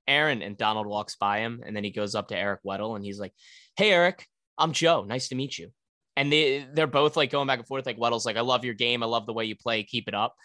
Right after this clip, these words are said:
And then Joe goes over to Von Miller and he's like, "Von." And he's, like, really skeptical. And he goes, "Joe, nice to meet you, brother. Love your work." Just so wholesome and fun and, like,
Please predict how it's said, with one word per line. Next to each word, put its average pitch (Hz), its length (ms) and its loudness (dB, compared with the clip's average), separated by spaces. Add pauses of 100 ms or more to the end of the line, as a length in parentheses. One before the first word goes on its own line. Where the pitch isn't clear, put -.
(260)
And 135 120 0
then 131 120 0
Joe 127 220 4
goes 123 260 2
over 120 220 0
to 110 100 -4
Von 113 280 0
Miller 117 240 0
and 107 80 -8
he's 104 140 -10
like, 110 160 -8
"Von." 123 420 2
And 101 160 -12
he's, 107 160 -8
like, 104 140 -4
really 110 180 -4
skeptical. 127 560 -4
And 120 80 -4
he 104 80 -8
goes, 101 240 -8 (600)
"Joe, 135 240 2
nice 117 240 0
to 127 60 -6
meet 123 200 -4
you, 107 60 -4
brother. 98 260 -4
Love 104 240 -4
your 104 100 -6
work." 104 240 -4 (880)
Just 226 240 2
so 240 160 4
wholesome 147 580 0 (540)
and 120 160 -2
fun 131 420 0 (680)
and, 117 180 -2
like, 107 280 0